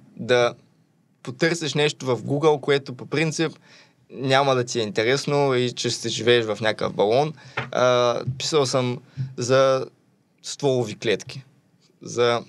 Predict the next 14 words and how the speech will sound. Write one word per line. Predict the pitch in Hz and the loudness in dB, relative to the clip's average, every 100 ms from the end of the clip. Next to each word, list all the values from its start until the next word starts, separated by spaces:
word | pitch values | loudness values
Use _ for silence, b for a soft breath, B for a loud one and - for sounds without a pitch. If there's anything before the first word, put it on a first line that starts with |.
| 131 | -4
запазване | 113 - 127 127 123 | -2 2 2 2 -2
на | 117 104 | -2 -4
стволови | - 120 113 87 | -2 0 0 -4
клетки. | - 139 165 156 | 0 0 0 -10
Това | - 127 147 | 0 2 2
е | |
все | 131 131 | 0 -2
едно, | 127 127 131 - _ - - - _ _ _ _ _ _ _ _ - | 0 0 -2 -6 _ -14 -14 -14 _ _ _ _ _ _ _ _ -12
м, | 113 104 98 | -8 -8 -8
запазват | 90 90 104 113 120 - | -10 -4 0 0 -2 -2
се | 110 98 - _ | -2 -2 -6 _
тея | 113 107 104 95 - - | 0 2 2 0 -8 -16
неща, | 78 - - 120 135 | -12 -10 0 2 2
док-, | 117 - | -2 -12